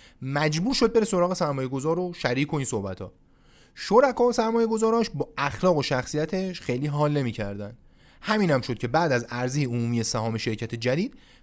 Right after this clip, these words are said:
مجبورش کردن سهمش رو بفروشه و خدا نگهدار.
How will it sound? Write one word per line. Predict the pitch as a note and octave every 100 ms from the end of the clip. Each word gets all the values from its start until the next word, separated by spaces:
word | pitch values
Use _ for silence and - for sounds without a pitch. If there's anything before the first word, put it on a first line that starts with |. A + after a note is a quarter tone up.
| -
مجبورش | B2 C3+ C3 G3+ D#4+ -
کردن | A3+ G#3+ G#3 G#3 - - -
سهمش | - F3+ D#3+ B2+
رو | B2+
بفروشه | B2+ A3+ - A#3+ G#3+
و | G3 F#3+ F#3+ G3
خدا | - A3 A2+ A#2 C3 C#3
نگهدار. | A2 F2 D#2+ - F#2+